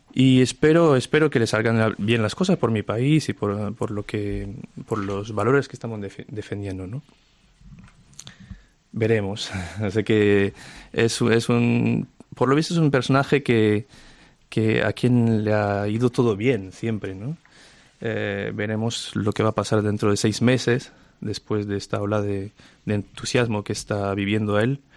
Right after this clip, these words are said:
porque la verdad es que en un año, hace un año este, este señor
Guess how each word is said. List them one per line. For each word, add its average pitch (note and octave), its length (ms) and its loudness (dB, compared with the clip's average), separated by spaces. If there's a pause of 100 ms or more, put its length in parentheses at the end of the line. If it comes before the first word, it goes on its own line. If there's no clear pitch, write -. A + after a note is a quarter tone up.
(500)
porque G2 220 -2
la F#2 100 0
verdad G2 160 0
es A2 100 -2
que - 80 -6
en G2+ 60 -4
un G#2 140 0
año, A#2+ 340 2 (320)
hace G#2+ 200 -6
un A2+ 100 0
año A2+ 180 0
este, G2+ 540 -4
este G#2+ 160 -4
señor A2 460 -2